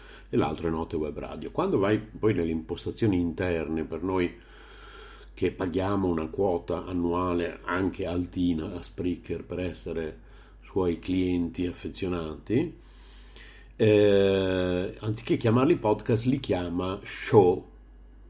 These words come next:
e in realtà non sono né podcast né show, sono dei veri e propri canali, li dovrebbe chiamare canali secondo me, ecco. Noi infatti abbiamo due canali, se voi andate su spreaker punto com barra user barra letteralmente radio trovate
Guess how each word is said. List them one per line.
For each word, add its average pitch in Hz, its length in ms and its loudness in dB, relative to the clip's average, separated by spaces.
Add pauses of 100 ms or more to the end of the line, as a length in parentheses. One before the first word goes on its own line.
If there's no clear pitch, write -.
(640)
e 87 720 -2
in 120 160 2
realtà 127 540 4
non 95 260 -4
sono 85 340 -2
né 104 180 0
podcast 85 560 -8
né 98 120 -2
show, - 240 -10
sono 87 220 -8
dei 85 160 -2
veri 80 220 -2
e 82 40 -2
propri 76 260 -10
canali, 80 380 -4
li 98 60 0
dovrebbe 85 320 0
chiamare 82 540 -8 (580)
canali 90 500 0
secondo 85 460 -4
me, 76 300 -8
ecco. - 320 -10 (540)
Noi 117 140 4
infatti 92 380 0
abbiamo 90 260 0
due 113 160 6
canali, 85 400 -2
se - 60 -12
voi 101 140 0
andate 95 260 0
su - 160 -6
spreaker 110 420 -2
punto 95 280 -4
com 80 260 -8
barra 95 240 -6
user 80 400 -4
barra 87 260 -6
letteralmente 95 540 -2
radio 76 260 -8
trovate - 840 -10